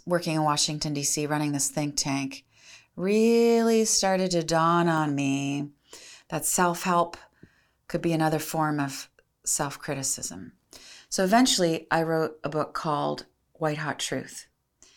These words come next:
uh, which you can get on audio still. I'm most well known for writing a book, a methodology called The Desire Map. About four hundred thousand people have gone through the Desire Map process.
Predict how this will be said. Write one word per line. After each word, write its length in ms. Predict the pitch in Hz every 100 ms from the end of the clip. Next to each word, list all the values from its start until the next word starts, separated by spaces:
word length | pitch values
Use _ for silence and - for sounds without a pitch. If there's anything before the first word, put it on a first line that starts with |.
| _ _ _ _ _ -
uh, 240 | 147 147
which 200 | 147 147
you 60 | 156
can 120 | 147
get 140 | 147 143
on 100 | 143
audio 460 | 147 147 - 135 -
still. 400 | - - - 123 - _ _ _ _ _ _ _
I'm 240 | 170 175 185
most 320 | 208 240 -
well 160 | 220 196
known 240 | 165 156
for 160 | 156 156
writing 300 | 156 160 160
a 60 |
book, 440 | 147 143 147 - -
a 60 | 156
methodology 840 | 165 160 147 147 160 175 170 151
called 280 | 139 151 139
The 40 |
Desire 440 | 143 135 139 139 139
Map. 360 | 147 202 247 _ _ _ - - _ _
About 240 | 156 170
four 220 | 170 190 190
hundred 240 | 196 185
thousand 300 | 180 151 151
people 280 | 165 170 160
have 120 | 139
gone 180 | 139 139
through 180 | 135 147
the 80 |
Desire 360 | 135 139 135 135
Map 280 | 135 135 - _ _
process. 680 | - 139 135 160 233 -